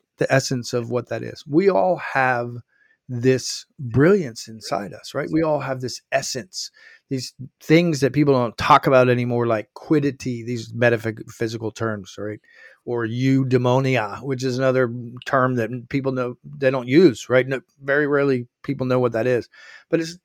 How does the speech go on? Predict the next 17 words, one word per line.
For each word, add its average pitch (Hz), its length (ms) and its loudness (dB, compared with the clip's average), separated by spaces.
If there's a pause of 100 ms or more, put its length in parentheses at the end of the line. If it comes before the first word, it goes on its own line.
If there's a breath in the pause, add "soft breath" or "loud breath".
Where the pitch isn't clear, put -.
it's 165 220 -4
like 165 360 2
human 190 260 0
flourishing, 151 600 -6
and 120 140 -6
this, 117 260 -8 (520 soft breath)
and 127 180 -2
this 120 420 -2 (280)
quiddity 147 300 2
is 127 100 -4
like 120 160 0
the 135 160 -8
essence 135 480 -4
of, 120 160 -2 (140)
of 117 180 -2
something, 113 460 -4
right? 127 320 -6